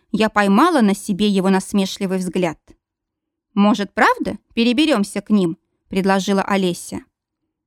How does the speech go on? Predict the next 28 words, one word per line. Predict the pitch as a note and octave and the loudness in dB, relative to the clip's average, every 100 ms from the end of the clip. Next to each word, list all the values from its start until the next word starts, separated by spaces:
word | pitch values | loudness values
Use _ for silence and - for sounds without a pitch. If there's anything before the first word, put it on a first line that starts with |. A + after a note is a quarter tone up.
| _ | _
«Нет | G#3 C#4+ C#4+ F#3+ | 2 4 2 -4
уж», | F#3+ - - _ - | -12 -14 -18 _ -6
ответ | G3 - G#3+ F4 | -6 -2 -2 -2
прозвучал | - G#3+ F#3 - G3+ F#3 | -2 -2 -2 -2 0 2
резче, | F#3+ D4 - - - _ | 2 -2 -4 -14 -18 _
чем | - A#3+ G#3 | -4 2 2
я | F#3+ | 2
планировала. | F#3+ G3 G3 F#3+ F3 F3 D#3+ - _ _ _ - | -2 0 0 0 -2 -8 -12 -18 _ _ _ -8
«Если | F3+ A#3+ C4+ | 0 0 0
хочешь, | D4 G4 G#4+ - - - _ | -2 -2 -4 -6 -12 -14 _
иди», | E4+ D#4+ G3+ F3+ - _ _ - | 0 0 0 -4 -8 _ _ -4
продолжила | G3 F3+ G3 F#3 - F#3+ | -2 0 0 0 0 0
мягче. | F#3+ F#3 - - - - _ _ _ | 2 0 -6 -14 -14 -18 _ _ _
«У | C#4+ | 4
меня | D4+ F#4 F#4 | 6 6 6
нет | E4+ G3+ - | 4 4 0
ни | F#3+ | 0
желания, | F#3 G3 C#4+ G4 F#3+ - - | 0 0 2 2 0 -2 0
ни | E4+ E4+ | 4 4
настроения». | D#4 - C#4+ B3+ G#3 E3+ E3 D#3+ - _ _ _ _ _ _ - | 4 2 -2 0 0 2 2 0 -8 _ _ _ _ _ _ -2
«Не | G3+ | 0
пойду | G3+ G#3+ A3 B3+ F#4 | 2 0 0 0 0
же | F4+ | 0
я | E4+ F4 | 0 0
одна», | D#4+ D4+ C4 E3+ - _ _ - | 2 2 2 -2 -8 _ _ -4
обиженно | F#3+ G3+ D#4 D#4 A3 | -2 0 0 2 0
протянула | G3+ G3 - G3+ G3+ G3 | 0 -4 0 0 2 0
она. | - G3+ F#3+ E3 | 0 2 2 0